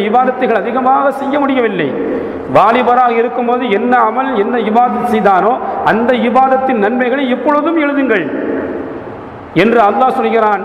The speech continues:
என நபிகள் பெருமானார் ரசூலுல்லாஹி அவர்கள் சொல்லக்கூடிய ஹதீஸை பார்க்கிறோம். எனவே வாலிப வயதில் தன் இறை வண-, வணக்கத்தில் யாரை தன்னை ஈடுபடுத்திக் கொள்கிறார்களோ, இவர்கள் வயோதிகத்தை அடைந்த பிறகும் அல்லாஹ் தஆலா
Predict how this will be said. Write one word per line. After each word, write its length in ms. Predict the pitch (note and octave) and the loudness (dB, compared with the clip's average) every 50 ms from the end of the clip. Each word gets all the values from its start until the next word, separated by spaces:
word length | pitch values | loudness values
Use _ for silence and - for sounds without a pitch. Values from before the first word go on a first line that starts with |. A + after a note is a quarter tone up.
| - | -4
என 160 | - F#3+ G#3 G#3 G#3 F#3+ F3 - - - - D#3+ | -2 0 0 0 0 0 -2 -4 -6 -8 -4 -2
நபிகள் 340 | F3+ A3 A#3+ B3 C4+ C4+ A#3+ | 0 2 2 2 2 0 0
பெருமானார் 460 | A#3 A3+ A3+ A3 A3 A3 G#3+ G3+ F#3+ | 0 0 2 0 0 0 -2 -2 -2
ரசூலுல்லாஹி 320 | F#3+ - B3 B3 A#3+ A#3 | -4 -4 -4 0 0 0
அவர்கள் 240 | A3+ A3 A3 G#3 - | 0 0 -2 -2 -2
சொல்லக்கூடிய 320 | A3 A3 G#3 G#3+ G3+ F#3 - - | -2 0 0 0 0 0 0 0
ஹதீஸை 400 | F#3+ G#3+ C#4+ D4+ - - D4 C#4 | 0 0 0 -2 -2 -2 -2 0
பார்க்கிறோம். 480 | D4+ G#3+ G3+ F#3 - - C3+ B2+ - - - - - - - - - - - - - - - - - - - - - - - - - | 2 0 0 0 0 -2 -2 -2 -2 -4 -6 -4 -4 -4 -4 -6 -8 -8 -10 -12 -12 -12 -14 -14 -14 -16 -16 -16 -18 -18 -14 -6 0
எனவே 300 | D3+ D#3+ F#3 F3 E3+ E3+ E3 D#3+ D3 C#3+ | 2 2 4 4 4 2 2 0 0 2
வாலிப 320 | D3+ F3 G3+ A3 A3+ A3 | 2 2 2 2 0 0
வயதில் 420 | G3+ G3 F#3 F#3+ F3+ F3+ F3+ E3+ E3 D#3+ E3+ - | 0 0 0 0 0 0 0 0 0 -2 -2 0
தன் 180 | - F3 F#3 F#3+ F3 E3 D#3 | 2 2 2 2 2 2 2
இறை 160 | F3 G3+ A#3 | 2 2 2
வண-, 180 | A#3 G#3 G3+ G#3+ - - - - - - - - - - - - | 2 0 -2 -2 -2 -4 -6 -6 -6 -6 -6 -6 -6 -6 -4 2
வணக்கத்தில் 580 | E3 F#3+ G#3+ G#3+ A3 A3 - - E3+ F#3 F3+ E3 D#3 | 4 4 4 4 4 2 2 2 2 2 2 4 2
யாரை 340 | E3 F3+ G3 G#3 G3+ G3 F3+ F3 - - - | 4 4 4 2 2 0 -2 -4 -4 -4 -2
தன்னை 200 | - E3+ G3+ G#3 | 0 0 2 2
ஈடுபடுத்திக் 420 | F#3 G#3+ A#3+ A#3+ A3+ A3 - G3+ - | 2 0 2 0 0 0 0 -2 0
கொள்கிறார்களோ, 500 | F#3+ F#3+ F#3+ G3 F#3+ F3 E3+ E3+ F3 E3 D#3 - - - - - - - - | 2 0 2 2 0 0 0 0 0 0 -2 -2 -6 -6 -6 -6 -4 -2 2
இவர்கள் 380 | C#3+ E3 F3 F3 E3+ E3+ E3 D3 | 2 4 4 4 4 2 2 0
வயோதிகத்தை 600 | C#3+ D3+ E3+ G#3 A#3 A3+ A#3+ A#3 A3+ A3+ - F#3 | 0 0 2 2 0 0 0 0 0 0 0 0
அடைந்த 280 | F3 F#3 G3+ G#3+ G#3+ | 0 0 0 -2 -2
பிறகும் 340 | G3+ - G3+ G#3+ G#3 A#3 A3+ | 0 0 0 2 2 2 0
அல்லாஹ் 260 | G3 G3 G3+ G3 G3 F#3+ F#3+ | 0 0 0 0 0 -2 -2
தஆலா 300 | G3 F#3 F#3 F3+ F3 F3 | -2 -2 -2 0 -2 -2